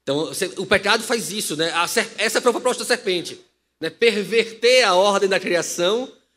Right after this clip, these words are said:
e a própria relação do homem, mulher e trabalho. É isso que Valdir fez agora. Ah, entendi. Te deu exemplo, né? Da serpente, né? Entendi. <laughs> Então, é, é, é um pouco disso, a, a perversão da ideia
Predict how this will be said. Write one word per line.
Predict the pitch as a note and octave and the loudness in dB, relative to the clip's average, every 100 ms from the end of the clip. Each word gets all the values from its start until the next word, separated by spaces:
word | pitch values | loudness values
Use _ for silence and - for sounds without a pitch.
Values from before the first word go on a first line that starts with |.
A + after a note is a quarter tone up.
| - | -2
e | F3+ | 0
a | |
própria | F3+ F#3+ G#3 | 2 0 0
relação | F#3+ G3 F3+ - F3+ | -4 -6 -8 -8 -6
do | F3+ E3 | -2 0
homem, | F#3+ | 0
mulher | F#3+ F3 E3+ F#3+ | 0 0 0 -2
e | |
trabalho. | G#3+ G#3 D#3 D3 C3 - - | -4 -4 -4 -4 -6 -10 -10
É | C3+ | -10
isso | C#3+ | -10
que | D3+ | -8
Valdir | D#3 F3+ | -6 -6
fez | F3+ E3+ D#3 | -6 -8 -6
agora. | B2 A2+ F#2 _ _ _ _ F#2+ _ _ _ _ _ _ | -8 -10 -14 _ _ _ _ -20 _ _ _ _ _ _
Ah, | D3 E3 D#3 | -10 -4 -2
entendi. | D3+ D#3+ C3 B2 G2+ | -2 -4 -6 -10 -10
Te | A2 | -6
deu | C3+ | -4
exemplo, | C#3+ A#2 B2+ - A2 | -4 -6 -14 -14 -16
né? | A2 A#2 | -16 -14
Da | B2 | -12
serpente, | D#3 C#3 A#2+ A2 G#2+ | -12 -12 -16 -16 -20
né? | G#2+ _ _ _ _ | -20 _ _ _ _
Entendi. | - A#2+ G2 F#2 _ - | -8 -8 -8 -14 _ -12
<laughs> | D3+ - - - _ - - - - - - | -10 -12 -18 -20 _ -16 -16 -16 -20 -16 -10
Então, | C3 C#3+ D3 D3+ D#3+ D3+ | -4 -2 -2 -2 -4 -4
é, | |
é, | D#3 D#3+ | -4 -2
é | |
um | E3+ | -2
pouco | E3+ F#3 F3 | 0 -2 -2
disso, | G3 G3 | -4 -4
a, | D#3+ D3 | -4 -6
a | C#3 | -10
perversão | _ E3+ D#3+ D#3 D#3+ D#3 - E3 E3 D#3+ | _ -4 -4 -2 -4 -4 -8 -6 -4 -4
da | D3+ | -6
ideia | C#3+ C3+ C3+ C3+ C#3+ | -6 -4 -4 -6 -8